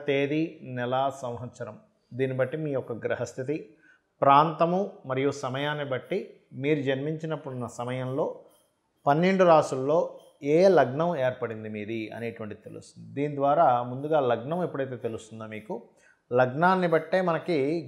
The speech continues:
గ్రహాలన్నీ కూడా లెక్కగట్టడం జరుగుతుంది. ఆ లెక్కగట్టేటువంటి విషయంలో పర్టికులర్‌గా ఏంటంటే మీకు గుర్తుపెట్టుకోండి,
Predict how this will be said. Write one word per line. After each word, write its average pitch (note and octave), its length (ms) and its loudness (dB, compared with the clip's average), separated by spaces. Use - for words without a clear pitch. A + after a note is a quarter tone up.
గ్రహాలన్నీ D#3 640 6
కూడా D3 200 4
లెక్కగట్టడం C3+ 680 -6
జరుగుతుంది. G#2+ 420 -8
ఆ C#3 160 12
లెక్కగట్టేటువంటి D#3 1000 2
విషయంలో C#3+ 580 0
పర్టికులర్‌గా C#3+ 600 0
ఏంటంటే A#2 440 -6
మీకు C3 220 -2
గుర్తుపెట్టుకోండి, A#2+ 680 -8